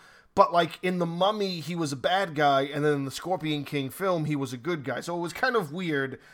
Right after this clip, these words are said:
that contrast in a way. But again, it was just his up-and-coming role, and then that led into so many other, uh, f-, films for him,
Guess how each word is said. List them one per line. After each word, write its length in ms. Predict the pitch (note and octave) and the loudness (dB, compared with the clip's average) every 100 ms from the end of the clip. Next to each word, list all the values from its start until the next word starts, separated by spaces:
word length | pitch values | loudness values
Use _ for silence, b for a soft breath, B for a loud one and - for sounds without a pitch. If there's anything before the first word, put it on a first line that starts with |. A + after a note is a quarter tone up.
| B B | B B
that 360 | D#3 D3 - - | -2 -2 -6 -6
contrast 680 | D#3+ C#3 B2+ C3 A#2 A2 | 0 0 0 -4 -6 -6
in 120 | D3+ B2 | -10 -8
a 40 | |
way. 260 | A#2+ E2+ - _ _ _ _ _ _ _ - | -8 -10 -14 _ _ _ _ _ _ _ -16
But 280 | - A3 G#3+ | 2 4 4
again, 240 | G#3+ A#3 C#3 | 2 0 2
it 80 | |
was 120 | D3 C3+ | -2 -2
just 220 | D3+ - B B | -4 -6 B B
his 580 | E3 E3+ D#3+ D3 - - b b b _ - | -2 0 0 -4 -6 -8 b b b _ 0
up-and-coming 840 | E3+ E3+ D3 D#3+ D3+ C#3+ C#3 C3 | 0 0 0 0 2 0 -4 -4
role, 340 | - A#3 G#3+ G3 | 4 6 8 6
and 100 | E3 | 6
then 80 | |
that 140 | E3 D3+ | 4 6
led 160 | D#3 | 4
into 160 | C#3+ E3+ | 2 -2
so 180 | - D#3+ | 2 2
many 220 | C#3+ C#3 | 2 0
other, 380 | C#3+ C3 B2+ A#2+ B B B B | -2 -2 -2 -4 B B B B
uh, 460 | B2 A#2 A#2+ A#2+ B2 | -2 0 -2 -4 -6
f-, 240 | - - _ - | -12 -18 _ -20
films 360 | - G#3+ G3+ F3+ | 0 6 6 4
for 140 | F3 | 0
him, 340 | D#3+ E3+ E3 | 2 4 4